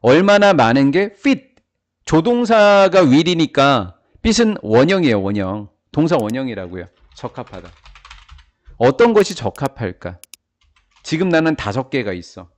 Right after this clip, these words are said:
하나가 더 필요한 것 같아. 이런 것들이에요. 한마디로 애들은 셈을 하거나 아니면 계산을 한다, 이런 내용이죠.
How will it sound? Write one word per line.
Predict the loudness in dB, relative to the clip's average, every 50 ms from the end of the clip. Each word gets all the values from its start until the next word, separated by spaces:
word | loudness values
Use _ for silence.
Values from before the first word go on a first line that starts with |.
| _ _ _
하나가 | -10 -6 -6 -4 -4 -4
더 | -4 -6 -8
필요한 | -10 -10 -10 -8 -6 -6 -6 -6 -8
것 | -10 -14
같아. | -18 -20 -20 _ _ -20 -20 _ _ _ _ _ _ _
이런 | -6 -4 -2 -2 -2
것들이에요. | -4 -6 -8 -12 -14 -14 -14 -16 _ _ _ _ _
한마디로 | _ -4 -2 0 0 2 2 2 2
애들은 | 2 0 0 0 0 0 0 0 -2 -6 _ _ _ _ _ _ _ _ _ _ _ _ _
셈을 | _ -20 -8 -4 -2 0 2 2 2
하거나 | 2 2 0 -2 -4 -6 -8 -10 -14 _ _ _
아니면 | -8 -6 -4 -4 -4
계산을 | -2 -2 -2 -2 0 0 -2 0 -2 -2
한다, | -2 -2 -2 -2
이런 | -2 -2 -4 -4 -4
내용이죠. | -4 -6 -6 -8 -10 -10 -12 -14